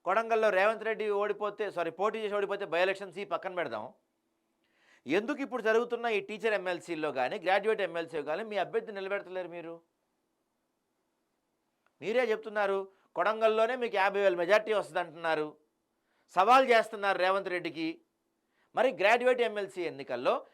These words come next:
ఎందుకు మీ క్యాండిడేట్ నుంచి పట్టట్లేదు మీరు కేటీఆర్ గారు? ఏంటి సమస్య?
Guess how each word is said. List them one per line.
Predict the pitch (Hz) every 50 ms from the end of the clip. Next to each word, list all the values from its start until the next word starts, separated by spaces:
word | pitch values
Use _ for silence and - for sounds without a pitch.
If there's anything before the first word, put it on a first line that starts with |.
| _ _ -
ఎందుకు | 135 180 220 254 294 294 294
మీ | 285 269 262 247
క్యాండిడేట్ | - 226 220 247 254 254 214 240
నుంచి | 240 233 226 240
పట్టట్లేదు | 233 226 220 226 196 220 226 214
మీరు | 214 214 214 208
కేటీఆర్ | 202 202 196 196 180 208 208 202
గారు? | 196 190 196 185 190 185 _ _ _ _ _ _ _ -
ఏంటి | 165 214 240 240 240
సమస్య? | - 190 185 202 196 - - 196 175 180